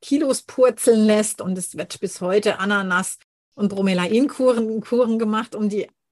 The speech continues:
Fettabbau im Körper zu beschleunigen, aber Bromelain wirkt nicht gegen Fette, <laughs> es wirkt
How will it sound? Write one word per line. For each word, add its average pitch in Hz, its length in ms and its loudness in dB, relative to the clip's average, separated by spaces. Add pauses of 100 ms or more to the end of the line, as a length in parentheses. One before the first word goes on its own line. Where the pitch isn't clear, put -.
(160)
Fettabbau 233 400 -2
im 220 140 -2
Körper 220 380 -2
zu 202 200 -6
beschleunigen, 196 580 -4
aber 185 260 -6 (720)
Bromelain 226 720 -2
wirkt 226 220 -2
nicht 240 240 2
gegen 220 300 0
Fette, 247 580 4
<laughs> - 40 -4
es 285 320 2
wirkt 269 480 2